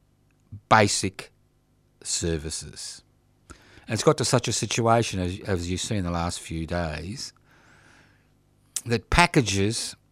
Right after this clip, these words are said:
are, you know, are given to people to help them deal with their disability, whether it's intellectual or physical,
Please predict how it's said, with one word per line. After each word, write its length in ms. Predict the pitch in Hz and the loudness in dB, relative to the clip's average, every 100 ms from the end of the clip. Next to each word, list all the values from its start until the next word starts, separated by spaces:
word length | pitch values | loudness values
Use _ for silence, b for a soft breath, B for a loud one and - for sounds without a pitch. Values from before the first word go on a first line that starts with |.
| _ _ _ _ _ _ _ _ _ _ _ _ _ _ _ _ | _ _ _ _ _ _ _ _ _ _ _ _ _ _ _ _
are, 360 | 95 92 95 - _ _ _ _ _ _ _ _ _ _ _ _ - | 2 4 2 0 _ _ _ _ _ _ _ _ _ _ _ _ -8
you 100 | 92 | -4
know, 80 | |
are 140 | 87 90 | -2 -2
given 320 | 123 120 101 | 0 0 0
to 100 | - | -4
people 500 | - 87 76 87 175 - _ _ _ _ _ | 0 0 0 -4 -6 -12 _ _ _ _ _
to 280 | - 95 87 | -4 -2 0
help 320 | 98 104 - | 2 2 2
them 200 | 98 92 b b b b b - | -4 -4 b b b b b 2
deal 400 | 113 131 139 92 | 6 8 6 4
with 300 | 87 85 - | 0 -4 -4
their 340 | 87 82 78 - _ - | -2 -2 -6 -14 _ -12
disability, 840 | 95 92 85 78 80 92 185 160 - _ _ _ | -8 -6 -6 -4 -4 -4 -6 -8 -10 _ _ _
whether 160 | 90 85 | -10 -8
it's 140 | 80 | -6
intellectual 640 | 85 78 85 - - 139 | -6 -4 -4 -4 -6 -6
or 120 | 85 76 | -6 -10
physical, 680 | - 104 101 123 - 73 | -6 -4 -4 -6 -6 -8